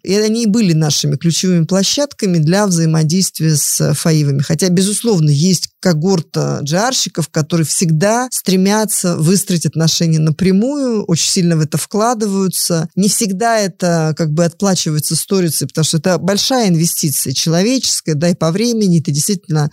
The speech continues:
ну, как бы можешь затрачивать на это серьезный ресурс, там, в пределах, естественно, закона. Но и, и тем не менее мы видим, насколько стремительно все меняется, да, а вот чисто по-человечески просто переставать дружить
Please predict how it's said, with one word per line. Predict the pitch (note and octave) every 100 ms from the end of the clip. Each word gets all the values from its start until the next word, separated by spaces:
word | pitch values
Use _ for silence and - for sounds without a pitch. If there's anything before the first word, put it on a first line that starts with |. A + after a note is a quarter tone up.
| -
ну, | E3+ D#3+
как | C#3+ C#3
бы | D#3
можешь | E3+ D#3+ D3+
затрачивать | C#3+ D#3+ E3+ D#3+ D3 D3+
на |
это | D3+ D3+
серьезный | - E3+ F#3 D3+ D#3+
ресурс, | F3+ - C#4 D4 -
там, | - C#3 C3
в | -
пределах, | E3 D#3+ D3+ C#3+
естественно, | D3 - C#3+ - C#3+
закона. | D3+ - D#3 C#3+ E3+
Но | F3 F#3+ G3
и, | -
и | F#3+ - F3
тем | F#3+
не | F#3+
менее | G#3 G#3
мы | D#3+
видим, | E3+ E3+ D#3
насколько | D#3 - E3 - D3+ C#3
стремительно | C#3+ - E3+ F#3+ E3 C#3+
все | - F3
меняется, | F3+ G#3 C#4 C#4 G3+ - C#3+
да, | C3 E3 G3+ G3
а | D#3+ D#3
вот | D#3
чисто | - - -
по-человечески | - - E3+ F3 A3 - - D#3
просто | - F#3 E3+
переставать | C#3+ D#3 D3 F3 E3+ D#3+ C#3+
дружить | E3 F3+ E3 E3+